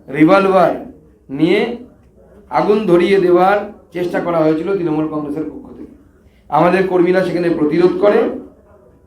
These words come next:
এবং তারপরে তারা সেখান থেকে পালিয়ে যায়। আমরা পুলিশ প্রশাসনকেও সমস্ত বিষয়টি জানিয়েছি। আমিও আজকে গিয়ে মিনাখাতে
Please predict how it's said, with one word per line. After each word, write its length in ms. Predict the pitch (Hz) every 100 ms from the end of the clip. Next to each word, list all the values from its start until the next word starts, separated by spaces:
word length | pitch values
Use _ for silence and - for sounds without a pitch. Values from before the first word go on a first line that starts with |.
| _
এবং 220 | 151 175 196
তারপরে 240 | 165 165
তারা 220 | 175 175
সেখান 200 | 165 151
থেকে 160 | 156 180
পালিয়ে 400 | 190 139 135 127
যায়। 140 | - - - _ _ _ _ _ _ _ -
আমরা 220 | 151 208
পুলিশ 280 | 175 175 - -
প্রশাসনকেও 540 | 165 175 175 180 196
সমস্ত 340 | 170 160 156
বিষয়টি 640 | 165 - 151 151 156 151 -
জানিয়েছি। 420 | 131 131 127 127 117 - _ _ _ _ _ _
আমিও 320 | 135 160 202
আজকে 300 | 190 180 196
গিয়ে 380 | 190 175 160 139 - - - - - _ _ -
মিনাখাতে 920 | 135 160 180 175 180 180 180 - -